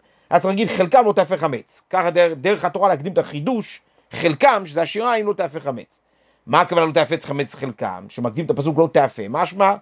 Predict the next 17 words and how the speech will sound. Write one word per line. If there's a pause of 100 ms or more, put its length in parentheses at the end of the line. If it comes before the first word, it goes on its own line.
(300)
שמי-,
שני
הדברים. (580)
על
כל
מעשה
שבה
חייבים
על
כל
בפני
עצמה,
וגם
אסור
להחמיץ
את
השיריים.